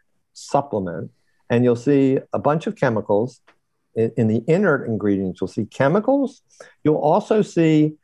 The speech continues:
um, a variety of, uh, preservatives, um, emulsifiers, something to solidify it if it's on, in, in a, a cap-, um, um, a tablet form. You're gonna see a lot of stuff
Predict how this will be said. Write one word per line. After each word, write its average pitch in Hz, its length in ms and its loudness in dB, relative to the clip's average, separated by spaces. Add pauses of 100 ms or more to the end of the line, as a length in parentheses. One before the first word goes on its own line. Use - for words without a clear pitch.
(320)
um, 127 440 2
a 127 140 -2
variety 123 760 2 (140)
of, 107 480 2 (240)
uh, 104 180 2
preservatives, 156 1160 0 (340)
um, 101 280 -2
emulsifiers, 139 1500 0 (260)
something 135 580 -2
to 110 140 -2
solidify 131 720 0
it 131 100 -2
if 117 120 -4
it's 101 140 -6
on, 107 300 -2
in, 110 180 0
in 107 200 0
a, 92 220 -4
a 95 140 -6 (160)
cap-, 135 380 -2
um, 101 360 -4 (380)
um, 101 400 0
a 98 80 0
tablet 143 560 -2
form. 156 540 0 (260)
You're 190 160 0
gonna 269 220 0
see - 180 -2
a 127 100 2
lot 120 320 2
of 131 220 -2 (140)
stuff - 680 -4